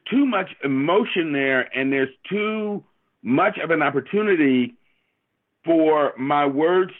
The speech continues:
to be mis-, um, misapprehended as denigrating the lives of the people who lost their lives in,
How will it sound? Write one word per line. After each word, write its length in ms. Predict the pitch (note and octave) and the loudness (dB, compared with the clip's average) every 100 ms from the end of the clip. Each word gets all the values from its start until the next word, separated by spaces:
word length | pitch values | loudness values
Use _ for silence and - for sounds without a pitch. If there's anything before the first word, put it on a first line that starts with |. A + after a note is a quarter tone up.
| - | -4
to 100 | D3 | -2
be 240 | B2+ C3 | 0 0
mis-, 460 | A#2+ B2 C3+ E3 F3+ - _ _ _ _ _ _ _ _ | 0 -2 0 0 -2 -6 _ _ _ _ _ _ _ _
um, 400 | A2+ B2 A#2+ A2+ - - | -2 -2 0 -4 -8 -4
misapprehended 960 | C#3+ F3 F3 D#3+ C#3+ D3 E3 C#3 B2 - | -2 -2 -4 -2 -2 -2 -2 0 0 -4
as 420 | - A#2+ A#2 A#2 A2+ G2+ _ _ _ _ _ - G2 | -4 -2 0 0 -4 -8 _ _ _ _ _ -20 -12
denigrating 760 | F2+ E3 F3+ D#3 C3+ B2+ B2 A#2 | -2 0 0 0 0 0 0 -2
the 100 | G#2 | -6
lives 600 | A#2 B2 B2+ A#2 G#2+ G#2 G#2 - | -4 -2 0 0 -2 -6 -10 -8
of 100 | A2 | -6
the 80 | A2+ | -6
people 380 | C3+ B2 G2+ | -4 -4 -4
who 140 | G#2+ G#2+ | -4 -4
lost 320 | G#2 G#2+ - | -2 -4 -4
their 100 | G#2 | -6
lives 420 | G2 G2 F#2 F#2 - - | -4 -4 -4 -6 -10 -12
in, 160 | G2 | -8